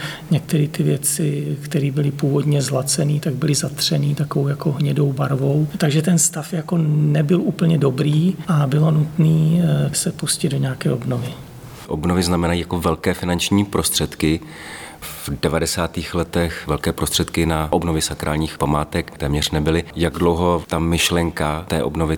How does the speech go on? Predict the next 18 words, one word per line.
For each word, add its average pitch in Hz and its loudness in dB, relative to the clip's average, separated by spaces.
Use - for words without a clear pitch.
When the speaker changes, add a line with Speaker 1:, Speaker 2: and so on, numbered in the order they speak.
Speaker 2:
ve 80 -2
vás 85 -2
zrála, 78 -2
respektive 82 0
jak, 82 2
jak 85 2
dlouho 85 2
trvala 78 0
ta 80 -2
myšlenka 80 0
k - -4
realizaci? 80 -2
Speaker 1:
Přiznám 196 2
se, 175 0
tady 170 0
vlastně 175 2
jsem 156 2
spolupracoval 165 0